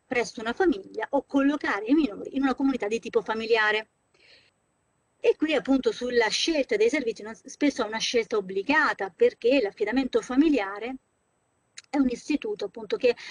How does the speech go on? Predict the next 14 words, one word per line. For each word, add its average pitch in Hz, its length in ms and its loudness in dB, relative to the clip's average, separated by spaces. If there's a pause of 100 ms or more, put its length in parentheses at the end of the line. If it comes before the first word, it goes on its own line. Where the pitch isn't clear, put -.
(160)
non, 285 460 8
eh, 233 460 2
non 247 140 2
ha 359 180 4
trovato 220 520 2
appunto 220 500 -6
una 214 240 -4
diffusione 233 880 -2
uniforme 226 500 0
su 196 160 -14
tutto - 240 -12
il 208 80 -8
territorio 202 460 -2
nazionale. 196 640 -10